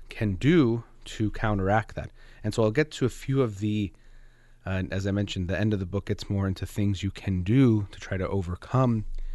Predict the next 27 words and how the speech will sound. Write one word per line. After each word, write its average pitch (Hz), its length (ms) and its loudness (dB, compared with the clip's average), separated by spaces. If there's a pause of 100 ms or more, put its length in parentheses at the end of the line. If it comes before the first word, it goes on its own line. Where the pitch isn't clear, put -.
(340)
your 92 500 -2 (300)
habits 110 680 2
or 90 160 -6
to - 140 -12
change 110 440 0
them. 90 180 -10 (460)
And 107 180 -4
he 110 100 -6
talks 120 260 0
about 113 140 0
how 110 260 0 (680)
trainings 143 560 6
of 117 100 -2
self-control, 127 1040 2
you 104 140 0
might 113 260 4
hear 156 340 4
about 90 360 0
them. 78 320 -10
There 87 140 -4
are, 82 220 -4 (760)
uh, 73 260 -10
I'm 82 80 -12
sure, 131 220 -2
courses, 131 540 0
but 101 140 -4
also 87 580 -4